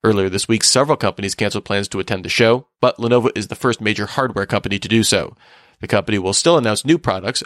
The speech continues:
on January fourth and fifth. Bloomberg sources say the U S Federal Trade Commission is advancing an investigation into Amazon Web Services that the agency started back in twenty nineteen. The F T C reportedly contacted companies over the past several months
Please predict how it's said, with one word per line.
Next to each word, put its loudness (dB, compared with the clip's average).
on -4
January -2
fourth 2
and -4
fifth. -8
Bloomberg 2
sources 2
say 4
the -4
U 2
S 2
Federal 0
Trade -2
Commission -2
is -2
advancing -2
an -6
investigation 0
into -8
Amazon -2
Web 2
Services -4
that -14
the -8
agency -4
started 2
back -2
in 0
twenty -2
nineteen. -2
The -2
F -2
T -6
C 0
reportedly 0
contacted -2
companies -2
over -6
the -10
past -2
several 0
months 0